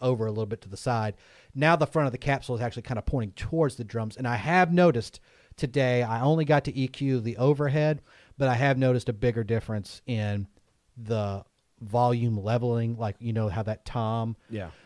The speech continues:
Speaker 1: It seems like my toms were really present and the hi-hat and the snare were maybe a little bit lower in volume. Now it seems like everything is a little bit more even. And now I'm trying to, I've spent the past two weeks trying to build up my E Q to a new,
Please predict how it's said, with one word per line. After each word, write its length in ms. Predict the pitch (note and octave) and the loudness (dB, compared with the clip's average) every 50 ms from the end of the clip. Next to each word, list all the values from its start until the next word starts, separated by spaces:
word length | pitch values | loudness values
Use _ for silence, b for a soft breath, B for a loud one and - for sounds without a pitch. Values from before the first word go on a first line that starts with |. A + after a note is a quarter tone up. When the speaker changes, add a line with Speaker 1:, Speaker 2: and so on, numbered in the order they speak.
| b b b b b b - | b b b b b b -4
Speaker 1:
It 60 | - | 2
seems 180 | - F#3+ F#3 | 4 4 6
like 140 | E3 E3+ B2 | 4 2 0
my 120 | B2+ B2 A#2+ | 0 -4 -4
toms 540 | - - - D#3+ D3+ C#3+ C3 A#2+ A2 - | -2 0 2 4 4 4 4 2 0 -4
were 120 | C3 A#2 G#2+ G2 | -6 -6 -6 -2
really 300 | A#2+ C#3+ D#3+ D#3+ D3+ B2+ | 0 2 4 4 2 2
present 520 | C3 - - D#3+ D3+ C#3 - A#2+ G#2+ - _ _ _ _ _ _ _ _ _ _ _ _ _ _ - - | 0 2 2 2 2 2 0 -4 -8 -10 _ _ _ _ _ _ _ _ _ _ _ _ _ _ -10 -4
and 140 | D#3 C#3+ A2+ | -4 -2 -2
the 80 | G#2+ - | -2 -4
hi-hat 420 | - C#3 D3+ D3 C3 C3 C3+ C3 | 0 0 2 2 2 0 -2 -2
and 60 | - | -4
the 40 | A#2+ | -8
snare 340 | - - - E3 D3 C#3+ C3 | -8 -6 -2 0 2 2 2
were 140 | A#2+ A#2 A2+ | 2 0 0
maybe 240 | A#2+ D3 D#3+ E3 D3+ | 0 0 2 2 2
a 60 | C3 | 2
little 180 | B2 B2+ C3+ | 2 2 0
bit 160 | A#2+ B2+ G#2+ A2+ | 0 -2 -4 -2
lower 320 | A#2+ C3 C3+ C3 B2 A#2 | 2 2 4 4 2 2
in 100 | A2+ G#2+ | 0 -2
volume. 560 | G#2 A#2 A#2+ C3 B2+ A#2 G#2 G#2 G2+ G2 G2 - b b b b b b b | -2 0 2 2 2 0 -2 -4 -6 -8 -12 -14 b b b b b b b
Now 220 | C3 C#3 D3+ D#3 | 0 4 4 4
it 100 | D3+ - | 4 2
seems 220 | - - D3+ C3 A#2 | -2 -4 -2 -2 -2
like 140 | B2 A#2 - | -2 -2 -2
everything 380 | B2+ A#2 A#2+ A2+ - B2 A2+ A2 | -2 -2 -2 -2 -2 -2 -2 -2
is 120 | G#2 F#2 | -4 -4
a 40 | G#2+ | -6
little 220 | G#2 A2 A2 A2 G#2 | -6 -4 -4 -4 -4
bit 180 | G2 A#2 A2 G#2 | -4 -6 -8 -6
more 220 | A2 G#2 G2 F#2 - _ | -6 -6 -6 -8 -10 _
even. 480 | - A#2+ A2 G#2+ F#2+ G2 F#2 G2 G#2 - _ b b b b b b | -8 -8 -8 -8 -8 -10 -14 -16 -18 -20 _ b b b b b b
And 180 | A#2+ A2+ A2+ | -4 -2 0
now 180 | A2+ A2+ A2 G#2+ | 0 0 0 -2
I'm 100 | G#2 G2 | -4 -6
trying 440 | - - C#3 B2+ A2 A2 G#2+ G2+ F2+ | -4 -2 0 0 0 0 -2 -4 -6
to, 260 | - - A2 G2+ F#2 | -8 -8 -8 -8 -6
I've 160 | G2 A2+ G#2 G#2+ - | -6 -8 -8 -8 -10
spent 240 | - - - A3+ G#3+ | -8 -2 0 0 0
the 60 | - | 0
past 300 | - D3+ D#3 D3+ - - | 2 2 4 4 2 0
two 140 | - D3+ C#3 | -2 -4 -2
weeks 200 | A#2+ A#2+ A2+ - | -2 -2 -4 -6
trying 200 | - - D3 C3 | -4 -4 -2 -2
to 80 | A2 G2+ | -2 -4
build 320 | F#2 - - B2 A#2+ A2+ | -6 -4 -2 -2 0 0
up 120 | A2+ - - | -2 -4 -4
my 180 | A#2 G#2+ A2 - | -6 -6 -6 -4
E 160 | B2+ A#2+ A2+ | -6 -6 -6
Q 440 | - - - B2+ A#2+ A#2 A2 G#2+ G#2 | -6 -8 -4 -2 -2 0 -2 -2 -4
to 240 | - - C3+ B2 G#2+ | -6 -6 -6 -6 -4
a 100 | G#2+ G#2 | -4 -6
new, 720 | G2+ G#2+ G#2+ G#2+ A#2 A#2+ A#2 A#2 A2+ A2 A2 G#2 G#2 G2 | -4 -4 -2 0 2 2 4 2 2 2 0 0 -2 -6